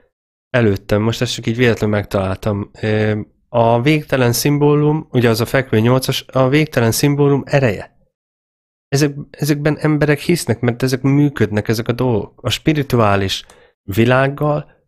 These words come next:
kapcsolatban lehet lépni ezeken, ezeknek a szimbólumoknak a segítségével, különben nem használnák őket. Szóval ne gondolja senki, ha csak nem valaki annyira materiális, hogy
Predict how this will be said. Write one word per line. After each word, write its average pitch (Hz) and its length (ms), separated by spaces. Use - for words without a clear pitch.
kapcsolatban 107 720
lehet 98 320
lépni 117 680
ezeken, 113 720
ezeknek 113 560
a 107 40
szimbólumoknak 117 880
a 120 40
segítségével, 123 880
különben 143 400
nem 143 180
használnák 104 680
őket. - 360
Szóval 110 220
ne 135 100
gondolja 165 380
senki, 156 460
ha 135 140
csak 127 180
nem 113 200
valaki 117 320
annyira 123 280
materiális, 101 800
hogy 98 300